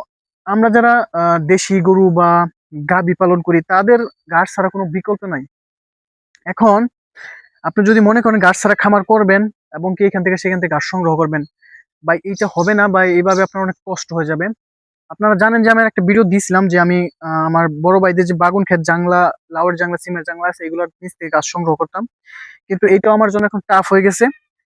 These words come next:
কারণ এখন ওইখানে ঘাস নাই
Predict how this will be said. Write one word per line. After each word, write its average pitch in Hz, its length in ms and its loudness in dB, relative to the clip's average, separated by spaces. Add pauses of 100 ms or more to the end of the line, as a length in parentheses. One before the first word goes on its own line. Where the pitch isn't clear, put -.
(300)
কারণ 196 180 -2 (240)
এখন 233 400 2 (280)
ওইখানে 196 300 -4
ঘাস - 260 2
নাই 190 200 2